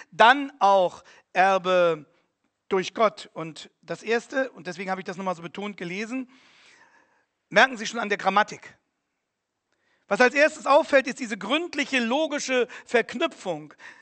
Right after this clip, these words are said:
Wenn Sie Griechisch können, lesen Sie sich den Text bitte nochmal auf Griechisch durch, dann sehen Sie das noch deutlicher an den Konjunktionen, an den Verbindungswörtern.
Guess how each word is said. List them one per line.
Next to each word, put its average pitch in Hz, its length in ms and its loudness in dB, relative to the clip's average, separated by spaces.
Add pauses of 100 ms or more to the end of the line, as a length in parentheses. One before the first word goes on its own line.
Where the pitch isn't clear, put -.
(540)
Wenn 240 180 0
Sie 247 120 -6
Griechisch 269 580 -2
können, 220 240 2
lesen 240 360 -2
Sie 240 80 -6
sich 240 100 -10
den 247 120 -6
Text 247 280 -4
bitte 269 180 -4
nochmal 254 220 2
auf 214 80 -16
Griechisch 233 420 -4
durch, 220 240 -2
dann 233 200 -4
sehen 277 260 -4
Sie 220 60 -12
das 214 180 -4
noch 269 180 2
deutlicher 240 540 0 (240)
an 240 160 0
den 226 240 -4
Konjunktionen, 294 1080 -2
an 220 120 -4
den 247 140 -6
Verbindungswörtern. 196 1300 -2